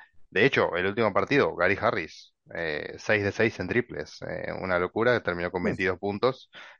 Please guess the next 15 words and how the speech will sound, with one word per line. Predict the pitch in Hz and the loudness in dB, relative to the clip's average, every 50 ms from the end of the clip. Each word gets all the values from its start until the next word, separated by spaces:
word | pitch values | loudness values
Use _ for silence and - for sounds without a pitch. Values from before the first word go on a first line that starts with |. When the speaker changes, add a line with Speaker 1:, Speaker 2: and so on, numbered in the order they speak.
| _ - | _ -6
Speaker 1:
Eh, | - 98 92 90 90 90 90 95 | -2 0 2 2 2 2 2 0
estamos | 95 95 - 107 110 117 117 110 | 0 2 2 4 4 4 4 4
viendo | 117 123 123 120 113 98 | 4 4 4 4 4 4
la | 92 90 | 4 4
versión | 92 95 95 - 107 104 | 2 2 0 -2 -2 0
de | 104 101 | 2 2
Gary | 98 95 101 95 - | 2 2 2 0 0
Harris | 117 113 101 - - | 0 -2 -2 -6 -10
que | 90 | -8
queríamos | 87 90 87 92 95 101 95 92 | -4 -2 0 0 0 -2 0 2
ver. | 101 117 127 147 - - - - _ - | 2 2 2 2 -2 -8 -18 -20 _ 0
Obviamente | - 98 101 104 110 113 107 110 | 2 4 4 4 4 4 2 2
es | 101 - | 0 0
un | 120 110 110 98 | -2 -4 -2 2
partido, | 107 101 101 - - 120 117 120 123 135 156 - | 2 0 2 2 2 4 6 6 6 4 2 -2